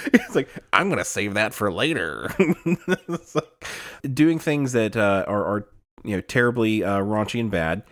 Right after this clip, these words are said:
And then later on, essentially, you kind of, like, uh, you know, people are, are complaining to you about it. It's like, it's like, "Sir, we don't think that's, uh, how we should,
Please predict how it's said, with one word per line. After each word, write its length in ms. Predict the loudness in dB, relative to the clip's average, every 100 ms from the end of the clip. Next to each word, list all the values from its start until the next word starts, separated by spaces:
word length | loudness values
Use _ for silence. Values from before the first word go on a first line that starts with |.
| -20 -20 -20 _ -6
And 160 | -2 0
then 320 | 0 2 2
later 300 | 2 4 4
on, 200 | 2 2
essentially, 480 | 0 -2 0 0 0
you 200 | 0 -4
kind 260 | 0 0
of, 120 | 0
like, 240 | -2 -2 0
uh, 440 | 0 2 0 -2 -6 _ _ -4
you 80 | -4
know, 40 |
people 320 | 2 0 2
are, 240 | -2 -2 -4
are 120 | -8
complaining 640 | -6 -6 -2 -2 0 -2 -4
to 180 | -4 -2
you 420 | 0 0 0 -2
about 360 | -2 0 0 -2
it. 100 | -6
It's 120 | -4
like, 200 | -4 -4 -20 -16
it's 100 | -8
like, 100 | -4
"Sir, 260 | 0 2 4
we 160 | 4
don't 180 | 4 0
think 160 | -2 2
that's, 340 | 0 0 -4
uh, 320 | 0 0 0
how 180 | 0 0
we 120 | 0
should, 320 | 0 -2 -4